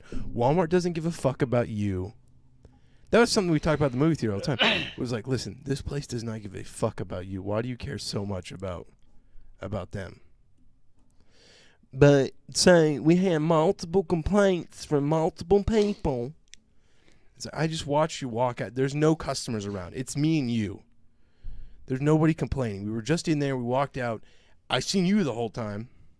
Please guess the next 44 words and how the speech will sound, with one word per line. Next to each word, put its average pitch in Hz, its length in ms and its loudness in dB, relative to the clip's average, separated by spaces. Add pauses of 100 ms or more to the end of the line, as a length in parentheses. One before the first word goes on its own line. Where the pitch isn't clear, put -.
(2000)
And 151 100 0
if 151 120 -2
you 196 100 0
want 240 140 -2
someone 175 160 0
to 143 60 -4
stop 135 180 -2
filming, - 180 -6
just 208 200 -6
approach - 420 0
me. 147 60 0
Be 117 60 0
like, 104 200 -4
"What 135 100 0
are 151 40 2
you 156 100 0
guys 131 120 -2
filming? 139 380 -4
What 110 100 -2
are 120 60 0
you, 110 140 -4
you 113 120 -8
guys 123 160 0
can't 92 200 -10
film 101 260 -4
here." 90 140 -10 (420)
I - 60 -6
would 101 100 -6
turn 104 160 -6
the 95 80 -6
cameras - 380 -10
off. 101 320 -16 (1200)
And 107 140 -8
they're 117 160 -4
like, 73 140 -6
"Then 196 180 4
you're 202 100 4
following 208 440 2
her 226 240 4
around, 165 580 0
taking 196 360 0
photos 208 440 6
of - 100 -6
her 214 540 2